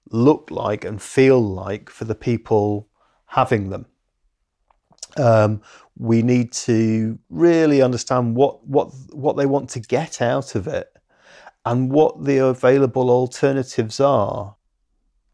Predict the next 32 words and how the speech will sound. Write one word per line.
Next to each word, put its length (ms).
There, 180
there 240
are 60
plenty 400
of 60
examples 560
where 140
getting 360
a 40
more 300
rounded 600
understanding 840
of 160
what 180
your 100
customer 540
or 120
consumer 720
is, 240
is, 200
is 220
looking 480
for 540
means 420
that 140
you 180
put 320
together 500
a 60
more 260
compelling 1000
offer 540